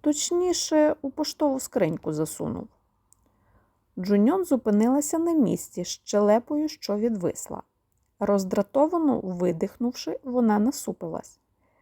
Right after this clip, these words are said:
"Чи не думаєш, що це більше схоже на погрозу,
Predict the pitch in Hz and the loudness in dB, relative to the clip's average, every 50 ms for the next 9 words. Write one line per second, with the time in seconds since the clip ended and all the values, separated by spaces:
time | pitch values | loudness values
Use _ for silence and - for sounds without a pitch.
0 | _ _ _ _ _ _ _ _ _ _ _ _ _ _ _ - - 233 220 220 | _ _ _ _ _ _ _ _ _ _ _ _ _ _ _ -4 2 4 6 6
1 | 240 226 214 226 302 359 392 381 370 349 330 302 - - - 262 - - - 294 | 6 4 2 0 -2 0 0 0 0 0 -2 -4 -6 -8 -10 -10 -6 -2 0 2
2 | 294 302 302 - 233 247 294 294 294 - 285 269 - - - 294 294 277 277 269 | 2 2 0 -2 -2 -2 -2 -2 -2 -4 -6 -6 -6 -2 2 2 2 2 2 0
3 | 269 - - 294 311 302 - 349 330 320 320 277 202 151 131 147 156 196 160 185 | -2 -2 -2 -2 -2 0 0 2 2 4 4 4 4 4 4 2 0 -4 -8 -10